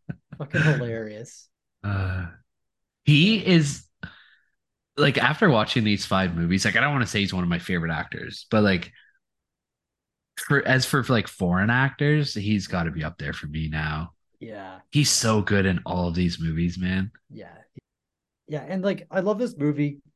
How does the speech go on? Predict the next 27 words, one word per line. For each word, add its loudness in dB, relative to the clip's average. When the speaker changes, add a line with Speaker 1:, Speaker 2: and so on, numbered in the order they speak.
Speaker 2:
Obviously, -8
I -8
love -8
this -16
movie, -16
spoiler -16
alert, -14
but, -14
uh, -8
you 0
know, 6
it 6
just 2
shows, 6
like, 0
the 2
things 2
that 0
people -2
in 0
this -4
situation -6
will -4
do -6
just -10
to, -4
like, -12